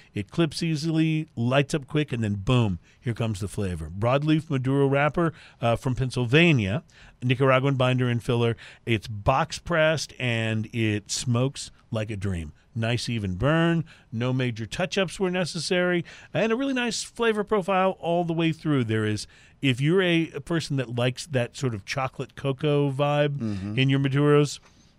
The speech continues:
Speaker 1: this one really brings it in a big way. There's a hint of caramel. It's very creamy, but definite chocolate cocoa notes. Sounds like I'm describing a candy bar
Speaker 2: <laughs>
Speaker 1: almost
Speaker 2: Just
Speaker 1: more
Speaker 2: about,
Speaker 1: than,
Speaker 2: yeah.
Speaker 1: than, than a cigar, but it really had that sort of flavor and texture to it.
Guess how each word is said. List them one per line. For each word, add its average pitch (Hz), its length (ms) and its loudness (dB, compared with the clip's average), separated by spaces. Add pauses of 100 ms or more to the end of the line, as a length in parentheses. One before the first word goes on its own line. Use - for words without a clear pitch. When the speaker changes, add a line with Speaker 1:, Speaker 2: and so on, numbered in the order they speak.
(460)
Speaker 1:
this 123 400 2
one 127 340 0 (220)
really 135 720 0
brings 110 380 -4
it 92 140 -10 (340)
in 107 100 -2
a 98 40 -2
big 98 180 -2
way. 92 160 -2
There's 92 180 -4
a 92 60 -8
hint 151 240 -2
of 139 80 -6
caramel. 151 480 2 (220)
It's - 160 -12
very 147 340 4
creamy, 156 520 2 (220)
but 107 260 -4
definite 156 440 2 (240)
chocolate 135 500 0 (560)
cocoa 139 420 4
notes. 131 380 2 (180)
Sounds 190 200 0
like 196 120 0
I'm 135 220 -6
describing 131 420 0
a 110 60 -6
candy 165 360 2
bar 113 260 0
Speaker 2:
<laughs> - 20 2
Speaker 1:
almost 123 240 2
Speaker 2:
Just 135 100 6
Speaker 1:
more 135 100 8
Speaker 2:
about, 123 240 8
Speaker 1:
than, 101 40 2
Speaker 2:
yeah. 104 180 2 (100)
Speaker 1:
than, 139 360 4
than 147 120 4
a 147 60 2
cigar, 160 340 2
but 143 140 2
it 123 80 -2
really 127 360 2
had 135 220 0
that 131 260 0
sort 131 220 -2
of 120 60 -6
flavor 120 340 -2
and 117 120 -4
texture 120 340 -8
to 90 180 -8
it. 80 80 -10